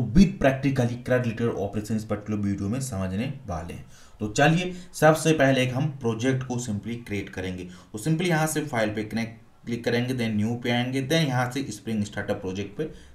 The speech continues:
simply hit कर देंगे। ओके, और यहाँ से हम एक first project को create करेंगे और यहाँ से हम simply इसका name देंगे ज़ीरो वन स्प्रिंग।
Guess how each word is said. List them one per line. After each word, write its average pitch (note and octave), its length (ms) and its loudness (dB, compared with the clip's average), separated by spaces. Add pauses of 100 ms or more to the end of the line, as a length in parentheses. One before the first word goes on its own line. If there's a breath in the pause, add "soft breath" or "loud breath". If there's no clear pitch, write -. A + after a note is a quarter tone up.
simply A2 340 -4 (100)
hit F2+ 160 -10
कर E2 180 -12
देंगे। D#2+ 360 -10
ओके, A2 260 -4 (380 loud breath)
और B2 140 2
यहाँ B2+ 340 2
से D#3+ 160 2
हम B2+ 160 0
एक - 160 -6 (360 loud breath)
first F3+ 340 4
project A2 340 -4
को C3+ 100 0 (140)
create G#2+ 240 -2
करेंगे F#2+ 360 -2
और G2+ 300 -2
यहाँ G#2+ 260 -4
से B2 100 -8
हम A#2+ 80 -4 (680 loud breath)
simply C3 400 0
इसका B2 180 -2
name A#2 200 0
देंगे A2 240 -4
ज़ीरो G#2 320 0
वन G#2+ 260 0 (1800 loud breath)
स्प्रिंग। A2 420 -4